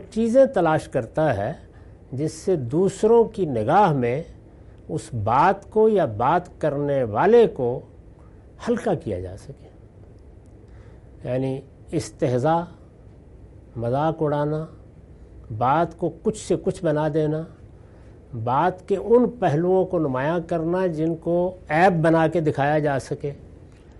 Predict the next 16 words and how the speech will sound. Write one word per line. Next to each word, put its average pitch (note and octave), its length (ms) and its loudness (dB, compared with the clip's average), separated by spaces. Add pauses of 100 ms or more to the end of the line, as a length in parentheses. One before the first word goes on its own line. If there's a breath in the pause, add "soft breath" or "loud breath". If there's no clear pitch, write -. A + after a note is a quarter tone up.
(200)
یہ F3 160 2 (120)
چیزیں B2 220 -2
پھر A2 180 -6
وجود G#2+ 380 -6
میں G2+ 120 -6
آتی F#2+ 280 -14
ہیں۔ - 140 -20 (880 loud breath)
یعنی C3+ 220 -2
اس D#3 240 -2
میں E3+ 120 0 (280)
گفتگو F#3 520 0
اصل A3+ 320 2
مدعا D#3+ 520 2
پر G#3+ 200 -2
نہیں E3+ 220 2
ہوتی، G#2+ 340 -6